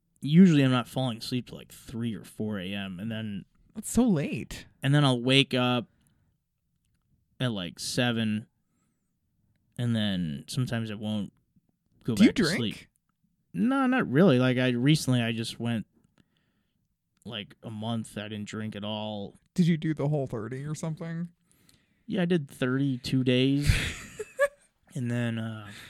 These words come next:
Speaker 2: No, I mean, did you do, you know that thing? It's called the Whole thirty, where you do,
Speaker 1: What is that?
Speaker 2: like, it's like an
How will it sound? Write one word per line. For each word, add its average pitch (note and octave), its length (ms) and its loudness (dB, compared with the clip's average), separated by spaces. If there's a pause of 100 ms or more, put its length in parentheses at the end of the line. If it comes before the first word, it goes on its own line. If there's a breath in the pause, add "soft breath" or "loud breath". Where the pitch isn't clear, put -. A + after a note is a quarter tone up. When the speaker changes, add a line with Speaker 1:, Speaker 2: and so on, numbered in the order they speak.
(160 loud breath)
Speaker 2:
No, D4 240 4
I C4 80 2
mean, B3+ 200 -2
did A#3 140 -2
you A#3+ 140 2
do, A#3+ 280 -2
you A3+ 140 -4
know C#4 120 -2
that A#3 280 -2
thing? A#3 500 -6
It's F#3 140 -8
called G#3 160 -4
the F3+ 120 -2
Whole F3 260 -2
thirty, F3+ 420 -6
where G3+ 160 -6
you E3+ 220 -6
do, E3 160 -6
Speaker 1:
What B2 80 2
is A2+ 100 -2
that? - 240 -2
Speaker 2:
like, C#3+ 300 -10 (240)
it's G#3 160 -8
like E4+ 160 -4
an D#4+ 120 -6